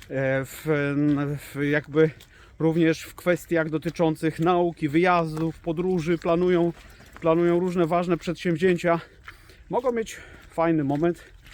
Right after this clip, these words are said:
Słońce będzie w sekstylu z Jowiszem. To jest bardzo dobry czas na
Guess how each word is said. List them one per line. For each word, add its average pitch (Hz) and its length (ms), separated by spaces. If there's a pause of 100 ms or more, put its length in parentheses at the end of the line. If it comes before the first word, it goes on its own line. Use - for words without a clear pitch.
(160)
Słońce 175 360
będzie 147 200
w - 60
sekstylu 135 640 (640)
z 113 120
Jowiszem. 156 420
To 160 80
jest 123 140
bardzo 151 400
dobry 127 280
czas 151 340
na 123 260